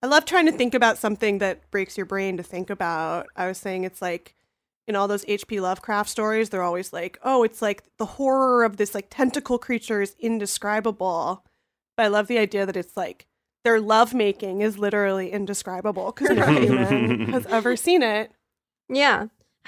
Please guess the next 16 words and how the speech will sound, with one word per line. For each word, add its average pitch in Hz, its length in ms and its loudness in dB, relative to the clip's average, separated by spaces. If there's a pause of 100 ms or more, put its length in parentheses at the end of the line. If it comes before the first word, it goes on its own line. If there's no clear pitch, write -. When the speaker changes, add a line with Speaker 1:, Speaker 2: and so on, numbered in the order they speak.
Speaker 2:
Oh, 277 100 2
we 277 140 0
gotta 349 240 2
do, 269 120 0
like, 233 180 0
a 190 40 2
whole 208 320 -4
episode 202 480 -4
just 190 220 -6
on 190 260 -4
gooey, 240 420 -4
weird 202 680 -4
squid 214 760 -4
and 180 140 -2
cephalopod 190 760 -2
mating. 175 540 -2